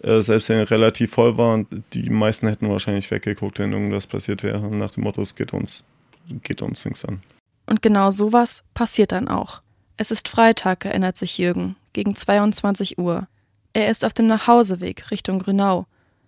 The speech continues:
Speaker 2: Plötzlich steigt eine Gruppe Neonazis ein und kommt auf ihn zu.
Speaker 1: Die standen hinter mir, ähm,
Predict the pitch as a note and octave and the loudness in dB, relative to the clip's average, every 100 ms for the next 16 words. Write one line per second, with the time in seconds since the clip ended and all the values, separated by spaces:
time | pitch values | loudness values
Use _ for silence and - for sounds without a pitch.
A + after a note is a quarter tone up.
0 | _ - A3 A3+ - C4 C4+ - - - | _ -2 0 0 0 0 -2 -4 -8 0
1 | A3+ - A3+ A3 A3+ - A3+ A#3 G#3+ G3 | 0 2 0 0 -2 2 4 4 4 2
2 | G3 - G3 - G3+ G3 G3+ _ - G#3 | 0 -2 -6 -2 0 0 -4 _ -6 -4
3 | - G3 G3 - G3+ G#3+ G#3+ - F#3 E3 | -2 -2 0 -2 -2 -2 -2 -2 -2 -2
4 | _ _ _ _ _ B2+ - C3 C#3 A#2 | _ _ _ _ _ -4 0 0 2 4
5 | B2+ E3+ D3+ D3+ D#3 D#3 C#3+ C3 B2+ B2+ | 4 4 4 4 4 2 0 -2 -2 -2
6 | B2+ B2+ B2+ C3 | -2 -2 -4 -6